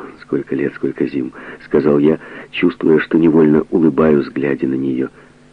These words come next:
Мы с Полой не виделись почти пятнадцать лет, и за это время она сделалась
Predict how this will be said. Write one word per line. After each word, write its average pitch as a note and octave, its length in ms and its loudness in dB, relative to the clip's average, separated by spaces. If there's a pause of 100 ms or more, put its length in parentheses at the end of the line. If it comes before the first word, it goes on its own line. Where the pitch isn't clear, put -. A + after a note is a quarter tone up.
(680)
Мы C3+ 160 4
с - 40 -8
Полой G#2 400 6
не G2 160 2
виделись D2+ 440 0
почти - 360 0
пятнадцать - 600 0
лет, G#2 200 -4 (840)
и E3+ 80 6
за - 100 2
это C#2 220 0
время F#2 340 2 (500)
она C2 240 0
сделалась B1+ 680 -6